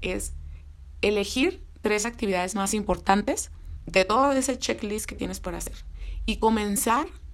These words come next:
por ellas, que son las que más beneficio te den y más resistencia te generen.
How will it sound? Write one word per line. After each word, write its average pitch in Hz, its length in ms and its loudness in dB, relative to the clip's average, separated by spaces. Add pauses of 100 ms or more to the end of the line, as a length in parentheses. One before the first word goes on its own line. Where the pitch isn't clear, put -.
(120)
por 190 180 4
ellas, - 460 -4 (180)
que 185 180 -2
son 180 200 -2
las 196 160 -2
que 180 340 -2
más 185 280 0
beneficio 196 500 -4
te 190 100 0
den 180 300 -4 (220)
y 202 100 0
más 196 160 4
resistencia 196 500 -2
te 175 100 -6
generen. 170 400 -4